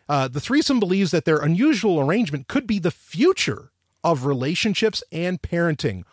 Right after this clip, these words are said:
Ooh! Lyons, who runs his own business consulting company, Psychology Hacker, is also stepdad to Shedd's, uh, son, Oliver, seven, from a previous relationship.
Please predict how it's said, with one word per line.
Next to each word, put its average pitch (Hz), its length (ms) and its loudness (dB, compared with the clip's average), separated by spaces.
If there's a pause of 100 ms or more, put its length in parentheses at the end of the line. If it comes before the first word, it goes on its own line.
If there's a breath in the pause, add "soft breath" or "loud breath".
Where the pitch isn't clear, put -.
(320 soft breath)
Ooh! 320 880 6 (380 soft breath)
Lyons, 170 540 4
who 170 140 0
runs 175 240 4
his 156 140 2
own 165 180 4
business 165 360 2
consulting 175 500 0
company, 139 400 -6
Psychology 147 720 -2
Hacker, 135 480 -4 (260 soft breath)
is 139 320 0
also 202 300 2
stepdad 147 540 -2
to 147 200 -4
Shedd's, 165 460 -2
uh, 139 340 -4
son, 147 420 0
Oliver, 143 600 0
seven, 165 460 0
from 143 260 -2
a 131 60 0
previous 170 520 -4
relationship. 143 800 -4